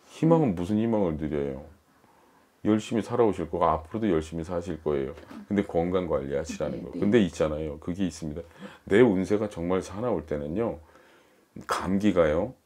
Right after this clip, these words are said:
Speaker 2: 맞아요.
Speaker 1: 감기가 폐렴까지 가고 폐암까지 갑니다. 내 운세가 사나울 때. 그게 이 년 전부터 우리 기준님 운세가
Speaker 2: 음.
Speaker 1: 떨어지고 있다는 거는
Speaker 2: 음.
Speaker 1: 새겨 들으시라고요.
Speaker 2: 네.
Speaker 1: 거기다 남편분도요. 삼 년 전부터 지금 남편분도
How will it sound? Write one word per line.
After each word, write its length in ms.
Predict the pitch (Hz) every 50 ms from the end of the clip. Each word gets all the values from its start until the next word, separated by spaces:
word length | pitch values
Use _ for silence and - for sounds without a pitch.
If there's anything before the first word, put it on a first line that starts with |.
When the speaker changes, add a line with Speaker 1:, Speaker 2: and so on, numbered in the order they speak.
| _ _ _ _
Speaker 2:
맞아요. 380 | - 190 196 185 175 - 175 - - 165 - -
Speaker 1:
감기가 500 | - - - 92 101 107 104 107 101 104 -
폐렴까지 540 | - - 139 147 147 147 - 120 110 92 82
가고 240 | 82 80 87 90
폐암까지 500 | - - - 131 147 151 - 135 117 104
갑니다. 340 | 87 78 73 78 76 76 78 73
내 100 | 71 76
운세가 380 | 76 82 85 90 85 90 82 78
사나울 380 | 76 80 87 90 85 78 71 64
때. 140 | - - - - - _
그게 260 | - - 101 104 143 135
이 180 | 95 82 82 90
년 200 | 95 101 113 107
전부터 360 | 110 101 92 78 76 - 82
우리 120 | 80 82
기준님 440 | 82 - 87 80 - 92 95 90 82
운세가 280 | 85 82 90 87 90 95
Speaker 2:
음. 180 | 95 - 202 - - - - _ _ _
Speaker 1:
떨어지고 440 | - - 127 139 139 127 127 104 90
있다는 360 | 78 - - 80 82 82 80
거는 200 | 82 85 82 85
Speaker 2:
음. 60 | 87
Speaker 1:
새겨 280 | 95 98 110 110 131 120
들으시라고요. 640 | 107 85 82 80 - - 80 73 69 76 76 76
Speaker 2:
네. 200 | 92 98 98 95 - - -
Speaker 1:
거기다 220 | - - 139 131 117
남편분도요. 880 | 85 71 69 87 85 - 117 113 101 92 87 80 78 78 80 82 82 - - - - -
삼 280 | - - - 143 151
년 180 | 160 160 156 147
전부터 420 | 120 101 92 82 78 - - 85
지금 420 | 76 - 80 69 78 92 110 143 156 - - - - - _ -
남편분도 540 | 73 85 85 - 110 90 80 82 95 95